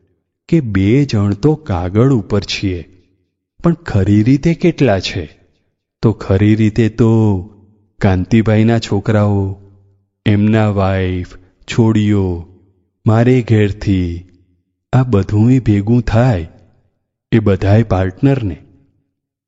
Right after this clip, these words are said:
ત્યારે મેં કહ્યું, "આમાંનું કોઈ ચિંતા નહીં કરતું, હું એકલો કંઈ આગળ માથે ઓઢવા બેસું?" એ વિચારે મને બચાવેલો તે દાડે. વાત તો ખરી ને. તમને કેમ લાગે છે મારી વાત?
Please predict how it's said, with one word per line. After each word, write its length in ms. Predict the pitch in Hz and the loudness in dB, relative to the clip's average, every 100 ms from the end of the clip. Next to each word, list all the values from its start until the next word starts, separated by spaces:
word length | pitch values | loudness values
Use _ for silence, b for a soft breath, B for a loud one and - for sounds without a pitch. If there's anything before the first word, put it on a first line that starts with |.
| - | 0
ત્યારે 240 | 113 127 | 2 2
મેં 200 | 139 143 | 2 0
કહ્યું, 400 | 113 104 131 92 - - _ _ _ _ - | 0 0 0 -2 -8 -20 _ _ _ _ -8
"આમાંનું 580 | 101 98 98 110 135 131 | -2 0 2 2 2 0
કોઈ 320 | 117 113 135 | 0 2 2
ચિંતા 460 | 135 120 107 113 107 | 0 -2 -2 -2 0
નહીં 300 | 101 101 104 | 0 0 0
કરતું, 380 | 107 - 95 90 - _ _ _ _ _ _ 139 | -2 -2 -6 -8 -14 _ _ _ _ _ _ 0
હું 140 | 147 | 2
એકલો 500 | 104 87 - 117 135 | 0 -4 0 2 2
કંઈ 240 | 151 156 | 0 2
આગળ 320 | 147 131 147 147 | 2 0 0 0
માથે 400 | 107 95 - 131 | -2 -4 0 2
ઓઢવા 420 | 127 110 120 131 | 2 0 0 0
બેસું?" 400 | 123 104 - 110 - _ _ _ _ _ _ _ _ _ - | 0 -2 -2 -8 -12 _ _ _ _ _ _ _ _ _ -2
એ 220 | 113 131 | 2 2
વિચારે 560 | 117 98 - 123 131 143 | 2 -2 0 2 2 2
મને 280 | 117 107 117 | 2 0 0
બચાવેલો 760 | 101 92 101 98 101 98 139 | -2 0 0 2 0 2 0
તે 220 | 151 110 | 0 0
દાડે. 400 | 98 85 82 73 _ _ _ _ _ _ _ _ - | 0 -4 -6 -12 _ _ _ _ _ _ _ _ -2
વાત 380 | 98 98 - | 0 0 0
તો 120 | 120 123 | 0 0
ખરી 340 | - 104 113 | 0 0 0
ને. 200 | 82 76 - _ _ _ _ _ _ _ - | -2 -12 -20 _ _ _ _ _ _ _ -4
તમને 300 | 113 120 147 | 0 2 2
કેમ 280 | 139 139 139 | 0 0 2
લાગે 320 | 127 117 120 | 0 0 0
છે 160 | 113 123 | 0 -2
મારી 320 | 107 98 101 | -2 0 0
વાત? 200 | 98 95 | -2 -6